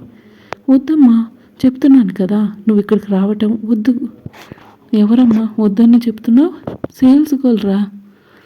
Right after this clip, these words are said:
ఆప్యాయత, అనురాగం లాంటి పుస్తకాలు ఉన్నాయంట, వివరిస్తాను అంటుంది. అసలు కొనే ఉద్దేశం మనకే లేనప్పుడు వివరణ మనకెందుకు?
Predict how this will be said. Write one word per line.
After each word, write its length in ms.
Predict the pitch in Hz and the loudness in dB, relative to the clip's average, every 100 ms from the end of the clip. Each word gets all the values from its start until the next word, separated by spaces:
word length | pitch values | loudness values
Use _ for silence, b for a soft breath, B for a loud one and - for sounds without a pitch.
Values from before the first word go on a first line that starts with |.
| b b b 214 | b b b -6
ఆప్యాయత, 600 | 208 220 254 240 214 220 | -4 -2 0 2 2 0
అనురాగం 720 | 269 226 226 254 247 233 233 | -2 0 2 2 2 2 4
లాంటి 240 | 240 226 | 4 2
పుస్తకాలు 560 | 233 254 240 285 294 277 | -2 -6 -6 -6 0 2
ఉన్నాయంట, 480 | 269 277 277 247 247 | 2 2 2 2 0
వివరిస్తాను 1000 | - - 226 247 262 269 262 247 247 320 | -6 -4 0 0 -2 -2 0 2 2 2
అంటుంది. 520 | 277 294 285 311 - _ b b b b 247 | 0 0 -2 -4 -6 _ b b b b -6
అసలు 260 | 214 247 | -4 -4
కొనే 320 | 240 226 220 | -2 2 4
ఉద్దేశం 500 | 254 233 247 247 269 | 4 2 0 2 2
మనకే 340 | 240 190 190 240 | 2 2 0 2
లేనప్పుడు 440 | 233 220 208 208 294 311 247 | 2 2 0 0 0 0 0
వివరణ 360 | 247 294 311 | 2 2 2
మనకెందుకు? 760 | 311 269 269 285 285 285 294 | 4 4 4 2 0 0 -2